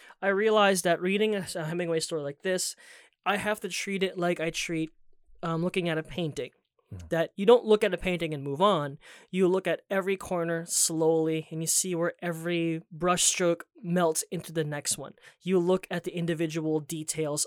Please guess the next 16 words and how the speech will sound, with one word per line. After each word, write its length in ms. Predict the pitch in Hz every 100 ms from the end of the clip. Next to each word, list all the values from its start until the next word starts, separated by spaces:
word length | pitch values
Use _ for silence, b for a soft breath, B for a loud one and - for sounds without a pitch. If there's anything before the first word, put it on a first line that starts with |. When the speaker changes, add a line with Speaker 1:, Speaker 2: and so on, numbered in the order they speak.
| -
Speaker 1:
of 280 | 170 160 151
the 100 | 160
painting. 560 | - 175 156 139 156 185 b b b b _
And 360 | 208 202 185 - -
you 180 | 208 208 _ _ _
you 80 | 156
have 160 | 190 -
to 80 | 170
do 60 |
the 80 | 156
same 240 | - 160
thing 220 | 143 143 151
with 120 | 160
a 40 |
Hemingway 340 | 170 220 175 135
story, 320 | - 123